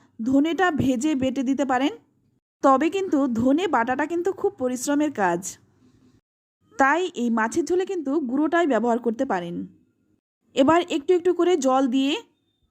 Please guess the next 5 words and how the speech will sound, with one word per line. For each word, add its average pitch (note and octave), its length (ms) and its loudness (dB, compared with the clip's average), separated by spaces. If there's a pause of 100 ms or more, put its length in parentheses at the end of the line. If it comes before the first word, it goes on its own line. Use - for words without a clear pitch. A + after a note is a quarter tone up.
(760)
আবারও F4 360 4
কিন্তু E4 300 -2
কিছুক্ষণ D#4+ 480 -4 (320)
ভেজে A3 320 2
নেব, F#3+ 200 -2